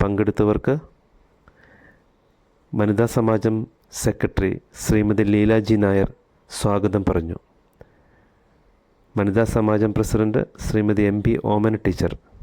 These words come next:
യോഗത്തിന് അധ്യക്ഷത വഹിച്ചു. താലൂക്ക് യൂണിയൻ സെക്രട്ടറി ശ്രീ പി വി ചന്ദ്രബാബു ആശംസ അർപ്പിച്ച് സംസാരിച്ചു.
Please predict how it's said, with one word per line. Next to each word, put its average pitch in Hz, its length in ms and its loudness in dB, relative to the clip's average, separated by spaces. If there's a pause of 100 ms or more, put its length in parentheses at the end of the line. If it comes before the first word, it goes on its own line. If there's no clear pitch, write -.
(1400)
യോഗത്തിന് 101 520 2 (340)
അധ്യക്ഷത 101 520 0
വഹിച്ചു. 92 400 0 (1400)
താലൂക്ക് 113 400 2
യൂണിയൻ 107 300 2
സെക്രട്ടറി 98 560 0 (200)
ശ്രീ 104 160 0
പി 104 260 -2
വി 110 120 4
ചന്ദ്രബാബു 95 680 2 (500)
ആശംസ 101 400 -2
അർപ്പിച്ച് 90 360 -2
സംസാരിച്ചു. 82 600 -2